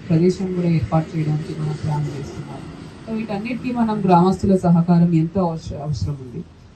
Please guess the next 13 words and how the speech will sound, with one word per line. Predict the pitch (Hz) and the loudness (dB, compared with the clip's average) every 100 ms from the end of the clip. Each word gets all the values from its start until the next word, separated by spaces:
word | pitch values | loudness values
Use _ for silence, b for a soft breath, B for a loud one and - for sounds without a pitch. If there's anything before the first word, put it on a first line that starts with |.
| - 180 | -14 -8
And | 185 | -8
ఇక్కడ | 196 202 | 0 2
నా | 202 | 4
ముందు | 202 220 220 | 2 2 2
అంగన్వాడీ | 196 202 214 208 202 | 2 2 -2 0 2
టీచర్లు | 190 185 196 190 185 | 4 4 2 0 0
ఉన్నారు, | 180 180 | 0 4
ఆశాలు | 196 170 170 185 170 170 | 6 6 4 4 6 6
ఉన్నారు, | 170 160 160 196 - - - - | 6 6 4 2 -2 -18 -10 4
ఏఎన్ఎం, | 180 185 185 175 - 175 | 6 8 6 2 -4 -6
ఏఎన్ఎం | 190 196 185 | -2 0 0
అమ్మ, | 180 175 175 175 - - - - - - - - - 190 | -2 -2 -6 -8 -12 -18 -20 -20 -18 -18 -18 -20 -4 0
ఎంపీహెచ్, | 185 190 180 | 4 8 6